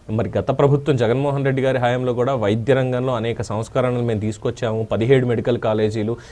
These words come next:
ఇలా ఎన్నో చెప్పుకుంటూ వచ్చారు. మరి ప్రభుత్వ, ఆ, హాస్పిటల్స్లో నలభై ఐదు వేల రూపాయలు విలువ చేసే ఈ స్ట్రోక్ ఇంజెక్షన్ ఎంతమందికి ఇచ్చారు ఏంటి అన్నటువంటి డీటెయిల్స్ కూడా, ఎందుకంటే ఒకవేళ ఇచ్చుంటే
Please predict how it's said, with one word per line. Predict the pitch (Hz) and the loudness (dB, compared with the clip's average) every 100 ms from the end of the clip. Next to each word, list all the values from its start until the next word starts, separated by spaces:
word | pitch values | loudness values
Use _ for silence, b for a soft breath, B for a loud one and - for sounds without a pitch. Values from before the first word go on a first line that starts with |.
| B | B
ఇలా | - 131 | 2 4
ఎన్నో | 113 151 | 4 2
చెప్పుకుంటూ | 151 139 143 131 | 0 -2 0 -2
వచ్చారు. | - 113 | -2 -2
మరి | 98 | -2
ప్రభుత్వ, | 101 101 147 143 160 143 B B B - | -2 2 0 2 2 2 B B B -2
ఆ, | 107 104 104 87 - | 2 4 2 0 0
హాస్పిటల్స్లో | 127 135 - 151 135 120 147 | 2 2 2 2 2 2 0
నలభై | 156 110 127 131 | 2 2 2 2
ఐదు | 131 | 2
వేల | 123 120 | 2 0
రూపాయలు | 113 139 139 | 0 0 0
విలువ | 127 | 2
చేసే | 120 113 - | 0 -2 -2
ఈ | 113 | -4
స్ట్రోక్ | 107 - 151 175 175 | -6 0 4 4 2
ఇంజెక్షన్ | 143 123 - 104 | 0 0 -2 -4
ఎంతమందికి | 95 101 135 139 135 123 | -2 -2 0 2 0 -2
ఇచ్చారు | - 117 104 | -2 -2 0
ఏంటి | 123 104 120 123 | 0 0 0 0
అన్నటువంటి | 117 110 110 101 | -2 -2 -2 -2
డీటెయిల్స్ | 92 107 120 - | -2 0 0 -2
కూడా, | 95 | -4
ఎందుకంటే | 113 135 | -2 0
ఒకవేళ | 135 123 107 | 0 0 0
ఇచ్చుంటే | 98 - 180 165 131 | 0 2 2 4 2